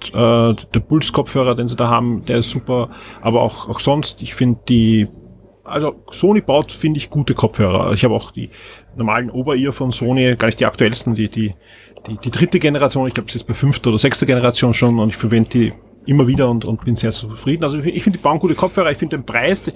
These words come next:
sind sehr hochpreisige Modelle, die sie jetzt vorstellen, sowohl so kleine In-Ears als auch die,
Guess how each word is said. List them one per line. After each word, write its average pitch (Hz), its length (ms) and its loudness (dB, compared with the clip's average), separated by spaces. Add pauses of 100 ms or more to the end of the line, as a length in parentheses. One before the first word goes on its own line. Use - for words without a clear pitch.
(160)
sind 147 140 -2
sehr 127 180 0
hochpreisige 151 600 0
Modelle, 139 320 0
die 135 80 -4
sie 135 80 0
jetzt 139 140 0
vorstellen, 147 420 0
sowohl 120 260 0
so 120 80 -2
kleine 113 260 0
In-Ears 165 520 0 (320)
als 120 280 -2
auch 117 320 -2
die, 110 380 -2